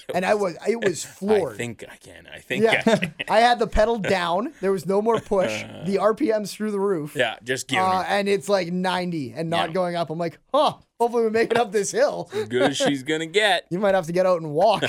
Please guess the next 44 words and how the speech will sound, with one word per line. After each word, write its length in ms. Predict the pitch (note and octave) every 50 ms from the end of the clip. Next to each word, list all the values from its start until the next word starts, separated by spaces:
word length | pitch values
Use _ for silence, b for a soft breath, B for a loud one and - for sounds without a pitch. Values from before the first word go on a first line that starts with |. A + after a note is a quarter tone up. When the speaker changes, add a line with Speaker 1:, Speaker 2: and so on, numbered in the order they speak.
| - - -
Speaker 1:
<laughs> 0 |
Speaker 2:
<laughs> 680 | C#4 - - - A#2+ A2 G2 F#2+ F#2 F2+ F2+ F#2 - - B F2+ G2+ G#2 G#2 G2+ G#2 B B B B B B B B _ -
Uh, 320 | - B2 C3+ C3+ C3+ C#3 C#3
next 240 | D3 D#3 D#3 - -
email 280 | D#3+ D#3+ D#3 D3 C3+
from 140 | B2 B2+ A#2
Gizmo. 540 | A2+ C3 D3+ D#3 C#3 C3+ C#3+ C3+ A2+ F#2+ F2+
"Hello, 280 | A2+ A#2+ C3 C3 B2+
Sat 420 | A2 - - - C3+ A#2 A#2 - -
Squad. 600 | - - - - B2 A2+ A2 A2 A#2+ B2+ C#3+ E3 D3+
Hope 240 | C3 A2+ G#2+ -
you 120 | A2 G#2+ G#2
haven't 300 | G#2 G#2+ G#2+ G#2+ G2+ -
had 300 | - A2+ A2+ A2+ G#2 G#2
to 160 | - A2+ - -
uppercut 560 | G2+ A#2+ - - B2 - - - B2 B2 - _
anyone 480 | - A#2 A2+ G#2+ F#2+ A#2+ G#2 F#2 G#2+ G2+
<laughs> 0 |
this 280 | G2 - - - -
week. 460 | C#3 C3+ C3 C#3+ F#3 - - - - _ _
Speaker 1:
No. 240 | G2+ A2 C#3 C#3+ - _ _ _ _
Speaker 2:
I 80 | - G#2
have 100 | A#2+ C3
an 100 | C#3 C#3
idea 480 | C#3 C#3 C#3 C3 B2+ C#3 D#3 D#3+ D3+ C3+
for 180 | - - C3+ C3
a 60 | A#2
Scotty 560 | - - - - - C#3+ C#3+ C#3+ D3 D3 -
uppercut 540 | - D3 D#3+ - E3+ C3 - C#3 A2 - -
t-shirt. 500 | - B2 A2 G2 - - A#2 C#3 C#3 - _ _ _ _ _ _ _ _ _
It 80 | - G#2
can 140 | - G#2+ G2+
be 140 | G#2 A2 G#2+
the 160 | A2 G#2 -
A 180 | - A#2+ C#3+ D3
J 240 | C#3 D3+ D3+ D#3 E3
glove 800 | D3+ A#2+ G2+ - C3 C3+ C3+ B2 G#2 G2 A2+ B2 C#3 C#3+ - _ _ _ _ _
hands. 640 | A2 A#2+ G#2+ G2 F#2+ F#2+ G#2 B2 C3+ - - - - _ _
Speaker 1:
Yep. 120 | A2+ - _ _ _
Speaker 2:
So 80 | -
I 20 | G2+
assume 240 | - - G#2 G#2 G#2
like 180 | G#2 G#2 G2+
this. 360 | - F2+ F2 G2+ - - -